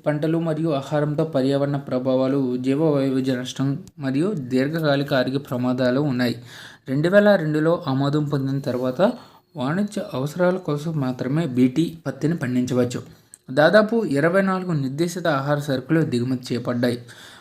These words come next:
వీటి కోసం ఎఫ్ఎస్ఎస్ఏఐకి జీఎం రహిత లేదా జీఎం కాని మూలం యొక్క ధృవీకరణ అయితే అవసరం. జీఎం ఆహారాలు జీఎం కాని పంటలతో కలిపితే ఇది జీవ వైవిధ్యానికి ముప్పు లేదా నిరోధక పెంపుడు జంతువులను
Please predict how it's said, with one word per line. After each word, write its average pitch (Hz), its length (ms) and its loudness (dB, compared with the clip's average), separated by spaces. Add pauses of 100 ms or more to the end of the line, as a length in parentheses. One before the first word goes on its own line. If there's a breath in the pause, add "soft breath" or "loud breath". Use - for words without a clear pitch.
(120)
వీటి 190 220 4
కోసం 226 380 0 (100)
ఎఫ్ఎస్ఎస్ఏఐకి 208 1160 4
జీఎం 151 380 2
రహిత 165 220 0
లేదా 160 340 4
జీఎం 143 360 2
కాని 143 200 2
మూలం 135 220 0
యొక్క 135 260 -2
ధృవీకరణ 127 600 0
అయితే 123 280 0 (120)
అవసరం. 127 380 -2 (540 loud breath)
జీఎం 190 440 4
ఆహారాలు 190 520 4
జీఎం 147 400 2
కాని 170 180 0
పంటలతో 147 520 0
కలిపితే 139 420 -2
ఇది 139 200 0
జీవ 139 320 2
వైవిధ్యానికి 131 720 0
ముప్పు 123 260 -2
లేదా 135 280 2
నిరోధక 131 520 0
పెంపుడు 135 400 -2
జంతువులను 127 480 0